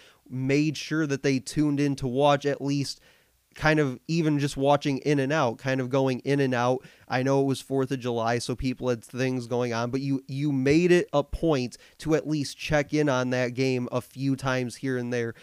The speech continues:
So the Archers are my other loser for the week because of going oh and two after spending the previous week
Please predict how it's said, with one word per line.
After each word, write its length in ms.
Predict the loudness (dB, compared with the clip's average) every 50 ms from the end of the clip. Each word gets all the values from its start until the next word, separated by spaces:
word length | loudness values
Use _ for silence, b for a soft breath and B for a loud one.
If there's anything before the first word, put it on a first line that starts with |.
| B B
So 140 | B -8 -6
the 140 | -4 -4 0
Archers 500 | 0 2 2 2 2 2 2 2 0 0
are 240 | -2 0 0 0 2
my 240 | 0 0 0 0 0
other 340 | 2 0 2 2 2 0
loser 480 | 0 0 0 0 0 0 0 0 -2 -2
for 180 | -2 -4 -6 -4
the 100 | -4 -2
week 300 | -2 -2 -2 -2 -4 b b b b b b -8
because 540 | -4 -2 -2 -2 -2 -2 0 2 2 2 2
of 160 | -2 -2 0
going 340 | 0 0 2 2 0 0 -2 0
oh 180 | 2 2 2
and 160 | 2 0 -2
two 480 | -6 -8 -6 -4 -2 0 0 0 -2 -2 B B B B 0
after 460 | 2 2 2 2 0 -2 -2 -2 -2
spending 560 | -4 -6 -2 2 2 4 4 4 2 2 2
the 80 | 0 -2
previous 600 | -4 -2 -2 0 0 0 0 0 -2 -2 -2 -6
week 360 | -8 -6 -6 -6 -6 -10 B